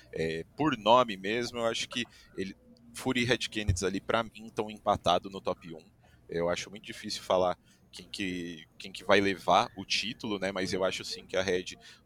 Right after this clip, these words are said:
no, no, no começo do campeonato e no decorrer, vai se sair melhor, obviamente, por eles,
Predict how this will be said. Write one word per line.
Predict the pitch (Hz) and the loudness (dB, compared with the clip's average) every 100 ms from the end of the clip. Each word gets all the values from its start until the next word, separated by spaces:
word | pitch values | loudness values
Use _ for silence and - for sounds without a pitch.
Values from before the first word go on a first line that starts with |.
| - | -12
no, | 98 95 95 80 - - - | -10 -10 -12 -16 -20 -20 -20
no, | - - - | -20 -20 -12
no | 110 | 0
começo | - 113 110 - | 2 4 0 -2
do | 104 | -8
campeonato | 107 110 92 85 95 107 98 92 | -6 0 2 2 4 4 2 -2
e | |
no | 90 | -10
decorrer, | 95 - 92 95 90 | -8 -4 -2 -2 -2
vai | - 98 | 4 4
se | 123 - | 4 2
sair | - 101 98 | 0 0 -2
melhor, | 87 80 80 113 _ - | -4 -4 -4 -6 _ -14
obviamente, | - - 90 78 80 - | -12 -8 -10 -8 -12 -14
por | - 85 | -12 -12
eles, | 82 | -14